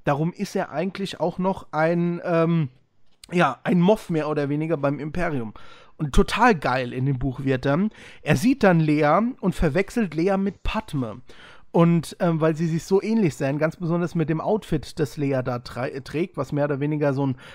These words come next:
weißes zeremonielles Kleid ist, was so ähnlich aussieht wie bei der Abschiedsparty oder der letzten Party von Episode eins, als sie da stehen mit den Gungans, ähm, erinnert sie, sie total an, äh, Padme. Und daraufhin,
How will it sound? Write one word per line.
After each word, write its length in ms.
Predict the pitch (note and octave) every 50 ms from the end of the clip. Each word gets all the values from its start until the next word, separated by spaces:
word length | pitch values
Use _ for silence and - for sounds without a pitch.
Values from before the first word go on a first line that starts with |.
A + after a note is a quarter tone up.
| - -
weißes 480 | B2 B2 C3 D3+ E3+ - F#3 D#3+ - -
zeremonielles 720 | - D#3+ D3 D3+ D3+ D3 C#3 C3+ C#3 C#3+ D#3 D#3 D3+ - -
Kleid 380 | - C3 A#2 B2 E3+ G3 -
ist, 320 | - G#3+ G#3+ G3+ - E3 D3
was 160 | D3 D3 -
so 100 | F3 -
ähnlich 260 | D#3+ E3+ F#3+ F3 -
aussieht 360 | - E3 E3+ - F#3 F#3 - - - - - - - -
wie 140 | - E3 D3
bei 120 | F3 D#3+
der 160 | D#3 D#3 C#3+
Abschiedsparty 920 | D3 E3 - - - F#3+ F3+ - - - - - E3 E3+ F3+ - G3 F#3+ F#3
oder 240 | E3+ E3 D3 D3 C3+
der 100 | D3 C#3
letzten 380 | C#3+ E3 F3 - - F#3+ D#3
Party 520 | - - D3+ D3+ E3 - F#3+ F3+ F3 E3+ D#3
von 460 | - - E3+ E3 D#3+ D#3 D3+ D3+ D#3
Episode 640 | - A#2 C3+ C#3+ - - E3 C#3+ D3+ D3+ D3 D3 A#2+
eins, 260 | D3 F#3+ G#3 F#3 -
als 180 | - C#3+ C3
sie 80 | C#3+ C#3+
da 100 | C#3+ C#3
stehen 260 | - - E3 E3+ F3
mit 140 | D#3+ C#3+ B2+
den 60 | C3+
Gungans, 520 | - D3 F#3+ G#3+ E3 D#3 F#3 B3 B3+ - - - - - - - - - -
ähm, 440 | G3+ F3+ F3 E3+ F3 F3 F3 F3+ - _ _ _ _ _ _ _ _ _ _ _ _ _ F#4+ _ - - - _ _
erinnert 480 | - - F#3 D#3 F#3+ G#3+ A#3+ A3+ -
sie, 380 | - G#3 G#3 G#3+ G#3+ G#3+ G3 - C#3+ D3+ - -
sie 240 | F3+ E3 D3+ G3 G3+
total 580 | E3 - - G3 - - - F#3 F#3 A3 A3+ -
an, 440 | - E3+ F3+ F#3 F#3 F#3 F#3 F3+ -
äh, 260 | - - F3+ F3+ E3
Padme. 540 | D3+ - E3+ F#3+ - - D#3+ D3 B2+ A#2 G#2
Und 260 | - C3+ D3 C#3 -
daraufhin, 840 | D#3 D#3 D#4 C4 A3 F#3 D3+ C#3 - - D3+ C#3+ D3 F3 A3 C#4 C#4